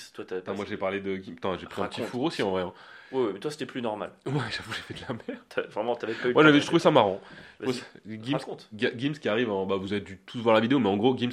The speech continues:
Speaker 2: arrive, je crois que c'était à la radio, et, euh, il veut, euh, expliquer, euh, je pense qu'il prend la parole en tant que noir, euh,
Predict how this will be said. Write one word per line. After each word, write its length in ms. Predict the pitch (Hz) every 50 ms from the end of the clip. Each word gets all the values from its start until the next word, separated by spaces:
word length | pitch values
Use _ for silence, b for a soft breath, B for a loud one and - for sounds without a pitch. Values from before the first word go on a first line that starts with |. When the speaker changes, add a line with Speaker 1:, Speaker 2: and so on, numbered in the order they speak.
| -
Speaker 2:
arrive, 180 | 92 92 113 120
je 60 | -
crois 100 | - 156
que 60 | -
c'était 80 | - 113
à 20 |
la 80 | 101 101
radio, 300 | 101 107 110 131 170 - B B B B B B B B B B B -
et, 120 | 113 123 135
euh, 300 | 123 104 101 98 98 -
il 140 | 120 113 107
veut, 320 | 98 123 135 139 120 104
euh, 60 | -
expliquer, 460 | 117 113 - - 113 107 - 131 131 131
euh, 300 | 120 101 95 90 90 90
je 80 | -
pense 140 | - 165 -
qu'il 80 | - -
prend 160 | - 143 135
la 80 | 120
parole 340 | 110 - 113 113 135 135 117
en 80 | 101 92
tant 120 | - 110
que 120 | - - 95
noir, 460 | 90 101 113 123 127 123 117 104 104
euh, 120 | 82 82